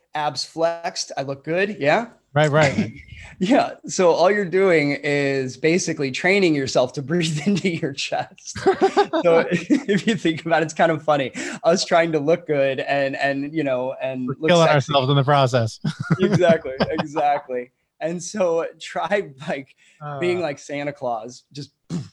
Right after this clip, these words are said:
Speaker 1: flop, plop out your belly and then train it that way. Just move your belly in and out, in and out, in and out. It's almost, you could even create, like, a little wave and make it a little fun.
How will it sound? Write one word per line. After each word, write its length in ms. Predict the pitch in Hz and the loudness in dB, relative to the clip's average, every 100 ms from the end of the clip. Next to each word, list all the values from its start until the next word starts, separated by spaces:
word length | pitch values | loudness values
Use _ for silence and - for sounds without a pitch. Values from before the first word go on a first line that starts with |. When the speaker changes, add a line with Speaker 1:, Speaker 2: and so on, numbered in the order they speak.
| _ - 110 _ _ _ _ | _ -20 -20 _ _ _ _
Speaker 1:
flop, 460 | - 165 180 226 - | -20 -6 -2 -2 -4
plop 280 | 180 147 | -4 -2
out 180 | 165 147 | 0 -2
your 120 | 139 | -4
belly 400 | 131 120 117 95 _ _ - | -8 -8 -10 -16 _ _ -4
and 180 | 196 226 | -4 -2
then 120 | 226 | -6
train 280 | 226 247 349 | -6 -6 -6
it 140 | - | -6
that 160 | 131 123 | -8 -10
way. 260 | 107 95 _ - _ _ _ _ _ _ _ | -14 -18 _ -20 _ _ _ _ _ _ _
Just 200 | 165 - | -18 -14
move 300 | 170 226 254 | -8 -8 -6
your 140 | 208 160 | -8 -6
belly 400 | 196 233 151 110 | -6 -6 -8 -10
in 140 | 160 190 | -12 -12
and 100 | 196 | -10
out, 300 | 190 107 156 | -10 -10 -10
in 160 | 170 | -8
and 140 | 185 185 | -8 -8
out, 300 | 175 120 - | -8 -10 -12
in 160 | 160 175 | -14 -12
and 100 | 175 | -12
out. 240 | 160 117 | -14 -14
It's 120 | 147 202 | -6 -4
almost, 260 | 233 226 | -4 -4
you 80 | 196 | -8
could 120 | 190 | -8
even 180 | 196 196 | -6 -8
create, 240 | - 196 | -6 -6
like, 120 | 185 180 | -4 -4
a 40 | |
little 260 | 180 180 170 | -4 -4 -2
wave 460 | 208 240 131 113 | -2 -2 -4 -8
and 80 | 131 | -6
make 180 | 147 156 | -6 -4
it 80 | 175 | -4
a 40 | |
little 240 | 175 180 | -2 -4
fun. 500 | 156 - 220 156 101 | -6 -8 -6 -6 -10